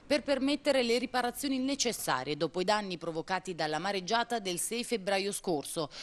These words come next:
Oltre a questo motivo è stata pensata una location diversa affinché il fast food potesse diventare un punto caratteristico della città. Ma per ora, come spiega l'amministratore unico Marco Pezzolesi,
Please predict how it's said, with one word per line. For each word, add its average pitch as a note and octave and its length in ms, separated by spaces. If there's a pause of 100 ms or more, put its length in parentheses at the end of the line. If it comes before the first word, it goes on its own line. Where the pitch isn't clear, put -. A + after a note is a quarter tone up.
(120)
Oltre E3+ 420
a D3 40
questo E3 320
motivo D3 440
è D#3 40
stata F#3 300
pensata G3+ 600
una A3 180
location F#3+ 560
diversa E3 520 (180)
affinché C#4 500
il C3 140
fast - 340
food C4 320
potesse C4+ 440
diventare A#3 440
un A3 120
punto B3 340
caratteristico A3+ 840
della G3+ 200
città. D#3 440 (300)
Ma F#3 120
per E3+ 200
ora, C#3 220
come D3+ 220
spiega F3 360
l'amministratore D#3+ 760
unico F3 440
Marco D#3 420
Pezzolesi, F#3+ 680